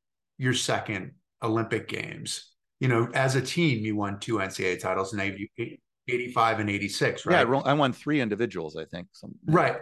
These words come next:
Speaker 1: right. No, I was talking about the team. And, but s-, swimming's one of those weird,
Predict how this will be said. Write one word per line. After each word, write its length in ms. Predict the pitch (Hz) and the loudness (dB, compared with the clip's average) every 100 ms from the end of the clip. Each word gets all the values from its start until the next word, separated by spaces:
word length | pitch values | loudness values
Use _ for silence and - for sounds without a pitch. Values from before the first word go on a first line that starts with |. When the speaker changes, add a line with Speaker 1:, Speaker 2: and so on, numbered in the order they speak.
| - | 2
Speaker 1:
right. 360 | 147 123 104 | 4 4 4
No, 180 | 147 147 | 6 8
I 60 | 135 | 8
was 120 | 131 | 6
talking 160 | 139 123 | 4 4
about 180 | 113 | 2
the 60 | 117 | -2
team. 440 | - 240 196 135 - - - | -6 -2 0 -2 -4 -16 -4
And, 300 | 160 156 156 | 0 0 2
but 260 | - 147 - | 0 0 -2
s-, 480 | - - - - - | -8 -8 -8 -14 -10
swimming's 440 | - 208 240 214 151 | 0 2 4 4 4
one 140 | 156 | 4
of 60 | 143 | 4
those 260 | 135 113 | 2 2
weird, 440 | 113 131 131 131 | -2 -2 0 -2